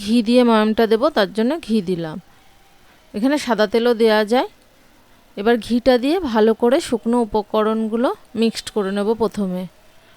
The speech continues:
ডলে ডলে, যত ভালো ডলা হবে তত খাস্তে হবে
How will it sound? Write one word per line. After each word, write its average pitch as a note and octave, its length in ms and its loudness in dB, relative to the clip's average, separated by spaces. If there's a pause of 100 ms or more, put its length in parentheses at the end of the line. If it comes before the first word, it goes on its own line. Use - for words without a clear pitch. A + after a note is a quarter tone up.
(120)
ডলে A3+ 340 4
ডলে, A#3+ 220 2 (480)
যত A3 280 0 (160)
ভালো A#3+ 180 2 (160)
ডলা G#3 260 4 (100)
হবে A3+ 220 2 (580)
তত A3+ 240 0 (380)
খাস্তে - 420 -2
হবে A3 160 4